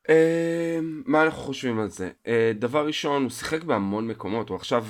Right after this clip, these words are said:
אה, משחק, הוא, הוא, הוא דרך אגב התראיין אתמול, אה, אמרנו, אה, היה השטיח האדום, לא יודע איך קוראים לזה בגלובוס הזהב, אבל הוא התראיין, ושאלו אותו על זה, אה,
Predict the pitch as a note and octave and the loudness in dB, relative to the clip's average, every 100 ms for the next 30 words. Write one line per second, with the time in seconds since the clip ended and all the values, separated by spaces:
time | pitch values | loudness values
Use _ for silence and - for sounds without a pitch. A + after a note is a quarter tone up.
0 | A2+ G#2+ G2+ G2 G2 G2 - - A2 - | 0 0 0 0 -2 -4 -8 -6 -6 -4
1 | G#2 G#2 G2+ - - G#2 - B2+ A2+ B2 | -2 -2 -2 -6 -8 -6 -4 -2 -2 -2
2 | G#2+ F#2 F#2+ F2+ F2+ F#2+ G#2+ G#2+ - F#2+ | -4 -4 -6 -6 -2 0 0 -2 -6 -8
3 | F#2 F#2 F2 E2 E2+ F#2 G2 F#2+ E2+ - | -6 -6 -8 -8 -8 -4 -2 -2 -4 -12
4 | - F2 E2 E2+ F#2 F#2 - G2 - F#2+ | -12 -10 -8 -2 0 0 -2 -8 -6 -6
5 | F#2 - E2+ A2+ G#2+ G2+ F#2+ F2+ - F#2 | -6 -10 -4 -2 -2 -2 -2 -4 -8 -6
6 | F#2+ F2 E2+ E2+ F#2+ F#2+ F#2 F2+ F#2 G#2+ | -6 -6 -10 -8 -6 -6 -10 -8 -6 -6
7 | F2+ F2 F2 E2+ F2+ F2+ F#2+ G2+ F#2+ F#2 | -8 -10 -10 -10 -10 -6 -4 -2 -4 -8
8 | _ _ _ _ F#2+ - E2 A2 B2 A#2+ | _ _ _ _ -4 -2 2 4 4 2
9 | G#2+ G2+ G2+ F#2 - _ _ _ _ | 0 0 -2 -4 -8 _ _ _ _